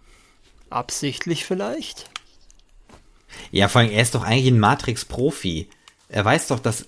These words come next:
Speaker 2: dass, ähm, dass, äh, er sich da nicht dran, äh, halten muss.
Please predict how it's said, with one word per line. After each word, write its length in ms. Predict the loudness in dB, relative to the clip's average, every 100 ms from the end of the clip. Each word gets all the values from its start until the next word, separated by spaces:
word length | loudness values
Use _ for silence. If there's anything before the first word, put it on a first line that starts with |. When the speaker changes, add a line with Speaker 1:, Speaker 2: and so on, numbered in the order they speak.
| -4
Speaker 2:
dass, 320 | -2 -2 -2
ähm, 480 | 0 2 2 2 -2 _ _ _ _ _ _ _ _ _ _ _ _ _ _ _ -14 -2
dass, 340 | 2 2 2
äh, 140 | 0 4
er 200 | 4 4
sich 160 | 2
da 120 | 2
nicht 160 | 2 2
dran, 380 | 2 2 0 -4 -20 _ -20 -20 _
äh, 920 | -20 -20 -14 -10 -8 -6 -6 -4 -2 0
halten 320 | 2 2 0
muss. 440 | 0 0 -4 -12